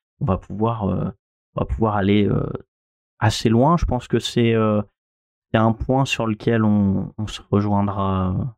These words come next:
se rejoindra tous sur l'importance de, de la curiosité.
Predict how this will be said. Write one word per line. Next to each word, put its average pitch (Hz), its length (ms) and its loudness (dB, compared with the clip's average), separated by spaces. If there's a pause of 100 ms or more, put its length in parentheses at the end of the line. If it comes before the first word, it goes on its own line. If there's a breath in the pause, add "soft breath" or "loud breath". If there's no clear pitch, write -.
(120)
se - 140 -20
rejoindra 98 400 -2 (100)
tous 131 140 -6
sur - 560 -4
l'importance 113 720 -4 (680)
de, - 540 0
de 95 80 -2
la 101 160 0
curiosité. 98 800 -2